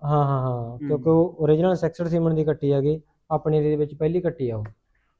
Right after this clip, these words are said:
Speaker 1: ਠੀਕ ਹੈ ਕਿ ਨਹੀਂ?
Speaker 2: ਠੀਕ ਆ।
Speaker 1: ਤੇ ਆਹ ਆ ਗਿਆ ਆਪਣੇ ਕੋਲ ਨੀਲੀ ਰਾਵੀ ਦਾ ਕੱਟਾ।
Speaker 2: ਤੇ ਲੈ ਵੀ ਦੋਸਤੋ, ਜਿਹੜੇ ਕੰਮ
Speaker 1: ਦੇਖੋ।
Speaker 2: ਚ ਬੰਦਾ ਤੁਰਿਆ ਫਿਰਦਾ ਰਹਿੰਦਾ,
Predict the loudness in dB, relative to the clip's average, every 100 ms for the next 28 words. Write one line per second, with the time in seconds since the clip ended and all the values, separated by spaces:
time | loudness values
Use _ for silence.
0 | _ _ _ _ _ _ _ _ _ _
1 | -6 -2 0 -2 -4 -10 -18 -14 -14 -14
2 | -12 -6 -6 -4 2 4 4 4 2 0
3 | 0 0 2 2 2 2 0 -2 -8 -8
4 | -10 -12 _ _ -6 0 2 2 2 2
5 | 0 -2 0 0 0 -2 0 0 2 2
6 | 2 2 0 -2 -2 -4 -8